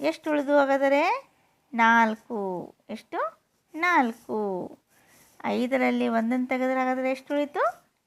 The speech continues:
ನಾಲ್ಕು. ಈ ರೀತಿಯಾಗಿ ನೀವೇನು ಮಾಡ್ಬೇಕಂದ್ರೆ, ಕೆಲವೊಂದು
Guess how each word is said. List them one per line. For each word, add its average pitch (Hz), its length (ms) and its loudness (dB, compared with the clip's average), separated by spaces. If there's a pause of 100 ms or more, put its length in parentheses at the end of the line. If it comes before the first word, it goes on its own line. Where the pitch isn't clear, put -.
(160)
ನಾಲ್ಕು. 233 1000 -2 (420)
ಈ 330 160 -4
ರೀತಿಯಾಗಿ 320 360 -2
ನೀವೇನು 269 400 0
ಮಾಡ್ಬೇಕಂದ್ರೆ, 240 840 -2 (1080)
ಕೆಲವೊಂದು 240 460 2